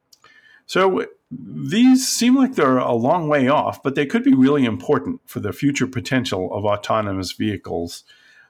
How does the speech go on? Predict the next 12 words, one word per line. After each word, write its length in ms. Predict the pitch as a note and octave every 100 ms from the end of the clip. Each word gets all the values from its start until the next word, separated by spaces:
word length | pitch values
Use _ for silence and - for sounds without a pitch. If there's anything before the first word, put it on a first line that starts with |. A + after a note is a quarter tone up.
| -
uh, 240 | F#2+ G2+
and 260 | G#2+ G2+ F#2
how 240 | - B2
that's 300 | B2 A2+ A2+
realized 580 | B2+ A2+ G2+ F#2 G2 G#2
and 120 | C#3+
how 180 | C3+ F#3
it 120 | F#3+
might 200 | E3 F3
change 340 | - D#3+ D3+ C3+
the 80 | C#3+
world. 460 | D#3+ C#3 D2 -